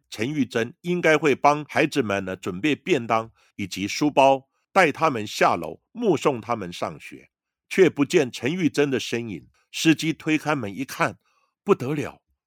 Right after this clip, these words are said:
发现呢客厅有凌乱的模样呢，就察觉有异。他马上转身跑出豪宅，并请邻居帮忙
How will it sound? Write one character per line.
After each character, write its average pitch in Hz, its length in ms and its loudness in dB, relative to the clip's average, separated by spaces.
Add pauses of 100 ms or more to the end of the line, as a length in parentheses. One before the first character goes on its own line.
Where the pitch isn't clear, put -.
(120)
发 175 160 6
现 165 220 4
呢 123 140 2
客 165 260 2
厅 143 380 -2
有 113 120 2
凌 107 280 0
乱 180 180 6
的 120 80 0
模 101 240 -4
样 117 200 0
呢， 92 120 -8
就 135 320 -2
察 - 300 0
觉 123 220 -4
有 90 240 -6
异。 127 260 -8 (480)
他 196 160 6
马 98 220 0
上 143 260 0
转 80 220 -8
身 123 300 -4 (120)
跑 101 240 2
出 165 200 2
豪 151 280 0
宅， 82 260 -6
并 208 180 0
请 95 260 -6
邻 107 200 -2
居 143 180 -2
帮 151 160 -2
忙 107 240 -6